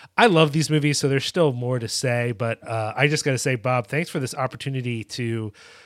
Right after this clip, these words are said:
dive into some nostalgia. It's something me and Josh maybe don't do as much as we should.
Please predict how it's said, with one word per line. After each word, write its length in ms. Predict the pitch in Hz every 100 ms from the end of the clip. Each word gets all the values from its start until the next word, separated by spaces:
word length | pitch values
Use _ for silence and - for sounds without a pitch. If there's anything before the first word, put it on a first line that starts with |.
| _ -
dive 300 | 127 135 147
into 180 | 151 139
some 200 | - 127
nostalgia. 680 | 117 - 123 120 120 113 113 135
It's 120 | -
something 280 | 226 330 254
me 140 | 208
and 100 | 165
Josh 400 | 135 147 151 - - - -
maybe 280 | - 143 135
don't 340 | 117 139 139 -
do 160 | 135
as 100 | 127
much 200 | 135 127
as 120 | 123
we 120 | 123 113
should. 920 | - - 131 127 117 110 110 110